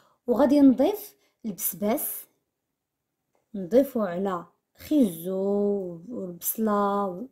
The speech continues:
غاد-، ونخلطو مزيان. ومن بعد غادي نسدو الطنجره ديالنا ونخليهم يطيبوا. غادي نضيف،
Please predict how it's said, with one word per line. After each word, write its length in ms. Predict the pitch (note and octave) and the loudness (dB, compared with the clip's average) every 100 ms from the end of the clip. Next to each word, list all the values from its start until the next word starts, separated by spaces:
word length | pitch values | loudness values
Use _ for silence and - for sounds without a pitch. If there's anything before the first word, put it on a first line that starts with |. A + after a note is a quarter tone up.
| _ _ _ _ _ _ _ G3+ | _ _ _ _ _ _ _ -16
غاد-، 140 | - | -2
ونخلطو 540 | C4+ C#4 - G#3+ - | 6 6 4 -6 -6
مزيان. 420 | G3 F3+ F#3 C#4+ G4+ _ _ | -10 -8 -2 -2 -4 _ _
ومن 280 | G4+ G4+ D4 | -2 4 4
بعد 180 | C#4 B3 | 4 2
غادي 200 | A3 A3+ | 2 0
نسدو 380 | G#3+ F#3 - D4 | 0 -8 -8 -10
الطنجره 480 | - B3+ G3 G#3 | 2 2 2 -2
ديالنا 560 | F#3 F3 F#3+ F#3+ B3+ - _ _ - | -2 -4 -6 -2 -2 -4 _ _ -2
ونخليهم 560 | C#4+ - C#4+ C#4 C4 | -2 2 4 6 6
يطيبوا. 440 | A#3 - F3+ - G3 _ _ _ _ _ _ _ _ _ _ _ _ _ _ _ _ _ _ _ _ _ _ _ _ _ _ _ _ _ _ _ _ _ _ _ _ _ G#3 | 2 -4 -10 -10 -20 _ _ _ _ _ _ _ _ _ _ _ _ _ _ _ _ _ _ _ _ _ _ _ _ _ _ _ _ _ _ _ _ _ _ _ _ _ -4
غادي 220 | G#3 A3 | 4 6
نضيف، 460 | A#3+ F#4+ G4+ - | 6 4 2 -6